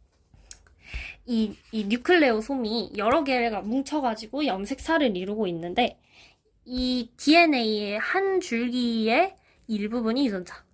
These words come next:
또 일부분이 유전자, 이런 식으로 이루어져 있어요. 그렇기 때문에 아, 한 염색체에는 굉장히 많은 유전자가 들어있다. 그러면 염색체 수가 하나만 차이 나거나 어느 한 부분만 사라져도 이 유전자가 하나만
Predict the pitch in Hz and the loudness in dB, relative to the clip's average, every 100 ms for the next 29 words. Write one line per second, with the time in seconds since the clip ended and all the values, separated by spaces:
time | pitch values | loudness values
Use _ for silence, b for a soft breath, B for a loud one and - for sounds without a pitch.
0 | - 349 330 208 190 190 247 285 170 165 | -4 2 4 2 -2 -4 0 0 -2 -10
1 | - B B B 254 359 359 311 240 190 | -16 B B B 0 0 2 0 0 0
2 | 208 220 214 185 196 - 190 185 214 - | 0 0 -2 -6 -10 -8 -4 -2 -2 -6
3 | 214 220 226 233 196 208 240 196 175 B | -14 -16 -8 -6 -4 -4 -4 -8 -14 B
4 | B B - 359 403 453 226 202 254 - | B B -4 0 2 0 -2 -4 -10 -6
5 | 233 180 220 226 - - 233 233 220 226 | -4 -2 -2 -4 -6 -2 0 2 0 0
6 | 262 196 220 196 190 262 247 180 - 175 | 0 0 -2 -2 0 2 2 0 -4 -6
7 | 170 - - _ B B B 311 339 277 | -6 -14 -20 _ B B B 2 4 4
8 | 254 226 196 202 254 - 330 - 302 - | 2 0 -2 -4 -6 -8 -10 -8 -8 -2
9 | 392 440 359 285 320 269 - - _ _ | 0 2 2 2 0 -2 -2 -14 _ _
10 | b b - 262 269 392 440 370 269 214 | b b -2 0 2 2 4 2 0 -2
11 | 226 302 269 208 190 B B B _ 220 | 0 2 0 -4 -8 B B B _ -2
12 | 226 285 269 220 302 359 - - 415 415 | 2 2 2 2 0 -4 -10 -2 2 4
13 | 359 285 | 4 2